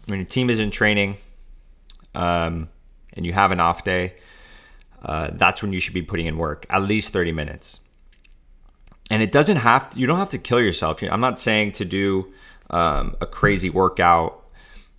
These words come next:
or, you know, jumping, you know, d-, just diving nonstop for an hour. You could work on a little thing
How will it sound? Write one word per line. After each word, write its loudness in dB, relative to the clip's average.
or, 0
you -6
know, -4
jumping, -2
you -6
know, -2
d-, -16
just -8
diving 4
nonstop 4
for -4
an -2
hour. 0
You 0
could 8
work 6
on 0
a 2
little 4
thing -6